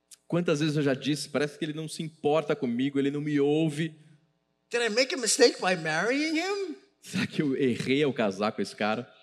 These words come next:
Speaker 2: And again, the reason is because I want the other person to understand the impact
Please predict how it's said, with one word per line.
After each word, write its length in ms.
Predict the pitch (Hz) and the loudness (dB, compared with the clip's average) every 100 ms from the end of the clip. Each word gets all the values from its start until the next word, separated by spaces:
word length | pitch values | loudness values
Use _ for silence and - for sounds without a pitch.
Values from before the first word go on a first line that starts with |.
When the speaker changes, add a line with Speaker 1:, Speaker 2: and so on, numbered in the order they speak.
| - | -8
Speaker 2:
And 100 | 240 | -6
again, 360 | 262 302 277 208 | -2 -2 -2 -2
the 100 | 226 | -6
reason 380 | 247 302 294 269 | -4 -2 -2 -4
is 120 | 247 | -6
because 300 | 196 240 220 | -10 -12 -8
I 80 | 226 226 220 | -6 -6 -6
want 260 | 240 254 247 | -6 -6 -10
the 160 | 240 208 | -10 -6
other 180 | 220 | -6
person 400 | 226 - 220 220 208 | -8 -10 -8 -8 -8
to 120 | 202 202 | -10 -10
understand 640 | 214 220 202 - 202 202 | -12 -10 -10 -8 -6 -6
the 240 | 190 190 - | -8 -10 -6
impact 720 | 220 240 - 185 147 151 _ | -4 -4 -6 -8 -8 -12 _